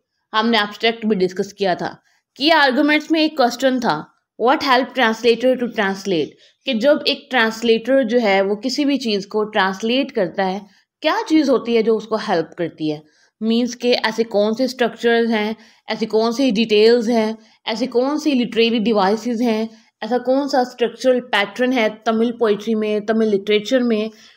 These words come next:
जो एक ट्रांसलेटर को एक पोएम को ट्रांसलेट करने में हेल्प करता है। अब वो कुछ स्टेप्स हैं जिनसे थ्रू जो है वो एक ट्रांसलेटर अपनी जो एक परफेक्ट ट्रांसलेशन है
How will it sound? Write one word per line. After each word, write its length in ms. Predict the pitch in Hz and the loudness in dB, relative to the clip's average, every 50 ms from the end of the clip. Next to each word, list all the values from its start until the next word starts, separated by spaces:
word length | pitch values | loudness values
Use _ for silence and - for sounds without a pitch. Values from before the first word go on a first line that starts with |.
| _ _ - | _ _ -4
जो 60 | 302 | -4
एक 180 | 339 330 - - | -4 -4 -4 -4
ट्रांसलेटर 640 | 285 285 277 285 269 269 262 262 269 262 294 311 311 | -2 -2 -2 -2 0 0 2 0 2 2 0 0 0
को 460 | - 254 247 247 262 269 - - - - | 2 2 2 4 2 2 0 -4 -8 -12
एक 80 | 233 - _ _ _ | -12 -12 _ _ _
पोएम 280 | 240 254 269 285 285 262 | -4 -2 -2 -2 -2 -2
को 240 | - 214 220 220 220 | 0 0 2 2 0
ट्रांसलेट 600 | 220 220 226 214 214 214 220 247 269 285 294 294 | 0 -2 -2 -2 -2 -4 -4 -2 -2 -2 -2 -2
करने 340 | - 240 214 202 202 196 196 | 0 0 0 2 0 0 0
में 160 | 196 196 190 196 208 | 0 -2 -4 -4 -2
हेल्प 180 | 196 175 170 170 - - | -2 0 -2 -2 -4 -6
करता 260 | 170 156 156 160 156 | -6 -4 -4 -4 -6
है। 180 | 160 160 156 156 _ _ _ _ _ _ _ _ _ - - | -6 -6 -10 -14 _ _ _ _ _ _ _ _ _ -4 -2
अब 100 | 294 302 | 0 2
वो 80 | 359 | 2
कुछ 200 | 294 359 349 - | 2 2 0 -2
स्टेप्स 440 | - - - 226 214 220 - - - | -4 -8 -6 -6 -6 -6 -8 -8 -6
हैं 200 | 202 151 - - _ _ _ _ _ _ _ | -6 -6 -6 -8 _ _ _ _ _ _ _
जिनसे 540 | 208 254 262 269 262 302 302 285 285 285 277 - _ _ _ _ - | -4 -4 -2 -2 0 0 2 2 2 0 -4 -8 _ _ _ _ -6
थ्रू 200 | 262 262 269 269 | -2 0 2 2
जो 120 | 220 262 269 | 2 2 4
है 300 | 254 220 208 208 214 214 | 4 4 4 4 2 2
वो 160 | 214 214 - | 0 0 0
एक 220 | - 220 - - - | -2 -4 -4 -4 -2
ट्रांसलेटर 800 | 233 214 214 214 - 240 233 226 226 240 247 262 247 254 - _ _ _ _ _ _ - | -2 -2 -2 0 0 2 2 2 2 2 2 2 0 -2 -8 _ _ _ _ _ _ -8
अपनी 440 | - 226 - - 214 233 240 240 220 | -8 -8 -6 -2 0 2 2 2 2
जो 100 | 220 240 | 2 2
एक 160 | - 220 220 | 2 2 0
परफेक्ट 560 | - - - 247 247 240 247 269 262 262 - - | -2 -2 -2 -2 -2 -2 -2 -4 -6 -6 -6 -4
ट्रांसलेशन 680 | 226 220 214 208 208 - 226 220 208 214 262 262 247 | -2 -2 -2 -2 -2 -2 -2 -2 0 0 -2 0 0
है 360 | 233 214 202 202 208 202 - | 0 -2 -2 -2 -4 -6 -8